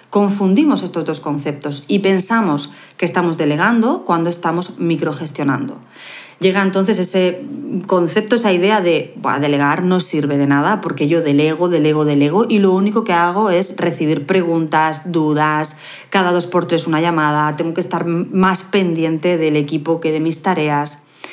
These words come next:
Y llega ese punto en el que te dedicas todo el día a apagar fuegos, a responder preguntas,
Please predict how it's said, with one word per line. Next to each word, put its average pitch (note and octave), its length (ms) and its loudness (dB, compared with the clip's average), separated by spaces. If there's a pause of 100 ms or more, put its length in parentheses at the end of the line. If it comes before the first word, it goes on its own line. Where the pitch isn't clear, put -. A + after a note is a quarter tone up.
(260)
Y G#3 80 4
llega C4+ 480 2
ese A3 300 0
punto A3+ 480 2
en F3 80 2
el D#3 180 0
que D3+ 320 -2 (280)
te G3 80 2
dedicas F#3+ 680 0
todo C4 320 2
el F#3+ 160 0
día C#3+ 360 0 (580)
a F3+ 400 0 (580)
apagar G3+ 360 2
fuegos, - 560 -4 (180)
a F#3 120 2
responder F#3 720 0
preguntas, D#3+ 680 -2